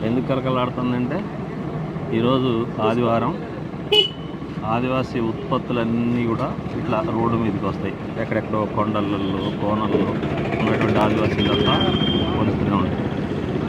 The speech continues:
ఇట్లా వస్తూ ఉంటాయి. ఇది ఆదివాసీ వాళ్ళందరూ కూడా వాళ్ళు పండించిన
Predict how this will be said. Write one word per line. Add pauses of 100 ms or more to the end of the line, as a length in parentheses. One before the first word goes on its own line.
(460)
ఇట్లా (840)
వస్తూ (140)
ఉంటాయి. (3000)
ఇది (140)
ఆదివాసీ (1040)
వాళ్ళందరూ
కూడా (640)
వాళ్ళు (220)
పండించిన